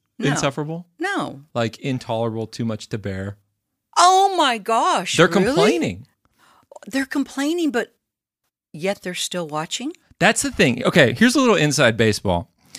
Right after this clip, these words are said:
Speaker 2: For all the haters out there, if you wanna be a good hater, like you really wanna hate your favorite social media or your least favorite social
Speaker 1: Yeah.
Speaker 2: media people.
Speaker 1: Unfollow and then don't be a part of it.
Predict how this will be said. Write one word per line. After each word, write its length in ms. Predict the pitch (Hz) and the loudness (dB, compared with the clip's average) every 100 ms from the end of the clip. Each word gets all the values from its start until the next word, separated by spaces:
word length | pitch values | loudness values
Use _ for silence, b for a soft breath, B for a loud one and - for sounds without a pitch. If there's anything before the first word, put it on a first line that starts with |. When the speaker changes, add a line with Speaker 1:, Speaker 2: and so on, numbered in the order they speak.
| B | B
Speaker 2:
For 120 | B 160 | B 2
all 160 | 202 | 4
the 80 | 165 | 4
haters 400 | 135 120 110 101 | 4 2 0 -2
out 200 | 92 - | -4 -4
there, 180 | 92 87 | -4 -4
if 120 | - | 0
you 100 | 185 | 6
wanna 220 | 247 320 247 | 6 6 4
be 160 | 208 | 4
a 80 | 135 | 4
good 340 | 113 143 135 | 2 4 6
hater, 540 | 139 123 110 120 143 180 b b | 4 4 2 2 0 -4 b b
like 160 | 127 - | -4 0
you 120 | 170 | 2
really 380 | 156 180 208 214 | 8 8 8 6
wanna 240 | 196 170 | 4 2
hate 300 | 143 147 156 | 2 4 2
your 160 | 139 131 | 0 -2
favorite 340 | 139 135 135 | 0 0 0
social 260 | - 123 131 | -4 -4 -2
media 200 | 120 123 | -2 0
or 60 | 131 | 0
your 160 | 117 | 0
least 200 | 127 139 | 0 0
favorite 220 | 151 135 | 0 -2
social 220 | - 135 - | -2 2 4
Speaker 1:
Yeah. 60 | |
Speaker 2:
media 160 | 175 139 | 4 2
people. 420 | 151 151 170 165 - | 2 2 2 2 2
Speaker 1:
Unfollow 840 | 302 440 - 285 294 294 240 240 - | 2 2 2 4 6 6 6 4 2
and 220 | 247 247 | 2 4
then 400 | 262 254 202 175 | 4 2 -2 0
don't 340 | 254 262 285 | 4 4 2
be 140 | 269 277 | 0 -2
a 40 | |
part 320 | 269 277 370 403 | 0 -2 -2 -2
of 180 | 156 | -4
it. 200 | 135 - | -4 -6